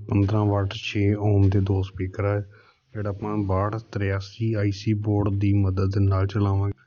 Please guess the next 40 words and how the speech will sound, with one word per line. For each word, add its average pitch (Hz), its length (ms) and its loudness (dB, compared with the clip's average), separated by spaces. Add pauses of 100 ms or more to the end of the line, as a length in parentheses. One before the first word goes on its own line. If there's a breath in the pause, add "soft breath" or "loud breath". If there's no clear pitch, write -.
(140)
ਜੇਕਰ 127 240 2
ਤੁਸੀਂ 131 240 4
ਇਸ 123 140 2
ਨੂੰ 131 160 2
ਬਾਏ 110 260 2
ਕਰਨਾ 113 180 4
ਚਾਹੁੰਦੇ 117 240 4
ਹੋ, 123 60 4
ਇਸ 117 120 4
ਦਾ 113 120 2
ਲਿੰਕ 104 460 2
ਅਤੇ 110 160 0
ਬੋਰਡ 101 420 2
ਦਾ 113 100 -2
ਤੇ 113 180 -6
ਸਪੀਕਰ 104 480 -8
ਦਾ 113 100 2
ਲਿੰਕ 107 320 2
ਮੈਂ 104 160 2
ਡਿਸਕ੍ਰਿਪਸ਼ਨ - 760 -6
ਦੇ 101 80 0
ਵਿੱਚ 101 180 2
ਦੇ 95 200 0
ਦੂੰਗਾ, 98 340 0 (400 loud breath)
ਤੁਸੀਂ 107 300 -2
ਉਸ 101 100 -2
ਤੋਂ 110 140 0
ਜਾ 101 160 2
ਕੇ 87 140 -2
ਇਸ - 140 0
ਨੂੰ 107 220 2
ਬਾਏ 98 280 2
ਕਰ 104 180 -2
ਲਿਓ। 107 480 0 (340)
ਇਹ 127 240 2
ਸਪੀਕਰ 117 520 -4
ਨਹੀਂ, 117 320 4
ਇਹ 113 280 2 (600)
ਵੂਫਰ 107 440 -2
ਆ। 104 200 -2